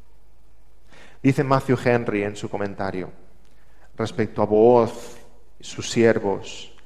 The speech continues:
"La verdadera fe enseñará a un hombre a comportarse bien en todo lugar y en toda condición.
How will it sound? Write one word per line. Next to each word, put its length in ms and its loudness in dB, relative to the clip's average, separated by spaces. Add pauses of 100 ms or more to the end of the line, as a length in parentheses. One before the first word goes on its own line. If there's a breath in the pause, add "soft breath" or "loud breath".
(280 soft breath)
"La 160 8
verdadera 520 8
fe 460 8
enseñará 560 2
a 120 -2
un 160 0
hombre 260 4
a 80 4
comportarse 680 0
bien 200 2
en 200 -2
todo 200 0
lugar 380 0
y 60 -2
en 120 -6
toda 220 -4
condición. 680 -6